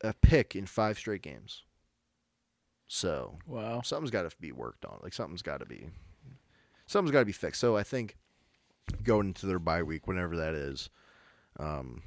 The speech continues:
Speaker 1: they're gonna have to figure some stuff out.
Speaker 2: And it's also coming into crunch time, too, soon.
Speaker 1: Mm.
Speaker 2: Too, too, crunch time soon.
Speaker 1: Yeah, 'cause
Speaker 2: And
Speaker 1: they're,
Speaker 2: Cedric
Speaker 1: right now,
Speaker 2: Jones.
Speaker 1: they're not really in playoff contention,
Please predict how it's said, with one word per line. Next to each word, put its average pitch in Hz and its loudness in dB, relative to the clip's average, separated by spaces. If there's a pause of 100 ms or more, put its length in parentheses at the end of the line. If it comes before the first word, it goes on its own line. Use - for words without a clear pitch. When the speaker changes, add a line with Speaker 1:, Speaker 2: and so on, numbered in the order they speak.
(420)
Speaker 1:
they're 80 -6
gonna 85 -4
have 73 -6
to - -14
figure 71 -8
some - -12
stuff - -10
out. 50 -12 (800)
Speaker 2:
And 135 -4
it's - -2
also 165 4
coming 127 0
into 120 -6
crunch 135 -4
time, 113 -6
too, 139 0
soon. 147 0
Speaker 1:
Mm. 151 -10
Speaker 2:
Too, 180 10
too, - -8 (720)
crunch 196 4
time 151 2
soon. 160 0 (180)
Speaker 1:
Yeah, 101 -4 (120)
'cause - 0
Speaker 2:
And 165 6
Speaker 1:
they're, 175 8
Speaker 2:
Cedric - 6
Speaker 1:
right 175 4
now, 151 4
Speaker 2:
Jones. 180 0
Speaker 1:
they're 92 0
not 90 -4
really 98 -2
in 82 -8
playoff 123 -6
contention, 80 -8